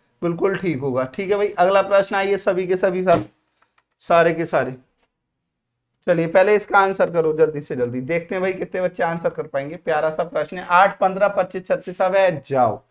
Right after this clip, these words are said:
इससे ईजी क्वेश्चन क्या हो सकता था? तीन सेकंड में आंसर आ जाना चाहिए, within three seconds, three seconds में आंसर आ जाना चाहिए, within three seconds। मैं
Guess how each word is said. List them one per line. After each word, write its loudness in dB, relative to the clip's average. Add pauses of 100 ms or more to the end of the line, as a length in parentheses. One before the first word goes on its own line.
(400)
इससे 4
ईजी 0
क्वेश्चन -2
क्या 0
हो 2
सकता -2
था? 0 (460)
तीन 2
सेकंड 0
में 0
आंसर 2
आ 4
जाना 0
चाहिए, -4
within -2
three -6
seconds, -6 (440)
three -2
seconds -4
में -4
आंसर -6
आ -4
जाना -12
चाहिए, -16 (560)
within 2
three 2
seconds। -2 (720)
मैं 4